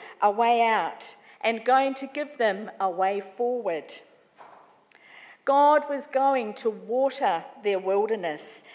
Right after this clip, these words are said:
and bring beautifully new and vibrant life. Bring to mind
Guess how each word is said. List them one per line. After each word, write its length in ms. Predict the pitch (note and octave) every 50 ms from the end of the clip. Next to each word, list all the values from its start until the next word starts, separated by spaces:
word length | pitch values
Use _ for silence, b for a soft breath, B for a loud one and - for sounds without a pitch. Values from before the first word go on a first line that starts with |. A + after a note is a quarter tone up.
| B B B B
and 240 | A3 A#3 A3+ A3+ A3
bring 320 | A#3 B3+ B3+ B3+ B3+ A#3+ G#3+
beautifully 760 | G3+ A3+ A3 A#3 C4 D4 C4+ C#4+ C#4 C#4 - C4+ A#3+ A3+ G#3
new 680 | G#3 G#3 G#3 A3+ A#3 B3+ C4 C4 B3 G3+ E3+ D#3+ D#3 -
and 260 | E3 F3+ F3 F3+ -
vibrant 580 | - G3 F#3+ F#3+ G3+ G3 - G3+ G3 F#3+ - -
life. 640 | G#3 G3 F3+ F3+ F3 D#3 D#3 - - - - - - _ _ _ _ _ _ _ _ _ _ _ _ - - _ _ _ _ _ _ _ _ _ _ _ _ _ _ _ _ - - - - _ _ _ _ _ _ _ _ _ _ _ _ _ _ _ - - B B B B B B B B
Bring 240 | E4 F4 E4 D#4+ D4+
to 140 | - C#4+ C4+
mind 680 | C4 C4+ C4+ C4 B3+ A3+ G#3 F#3 E3+ E3+ E3+ - -